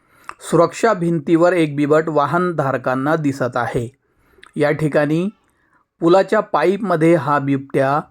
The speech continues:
राहत असल्याची बाब समोर आली आहे. एक वाहनधारक रस्त्याने जात असताना घाटातील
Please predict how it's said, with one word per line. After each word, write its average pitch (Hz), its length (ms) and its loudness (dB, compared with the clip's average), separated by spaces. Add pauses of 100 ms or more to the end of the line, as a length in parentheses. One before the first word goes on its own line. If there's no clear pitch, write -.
राहत 139 400 0 (100)
असल्याची 139 560 -2
बाब 135 260 0 (120)
समोर 170 240 0
आली 123 280 -2
आहे. 120 440 -8 (800)
एक 196 200 0
वाहनधारक 190 580 2
रस्त्याने 170 500 0
जात 143 280 -2
असताना 151 480 -2
घाटातील 131 720 -2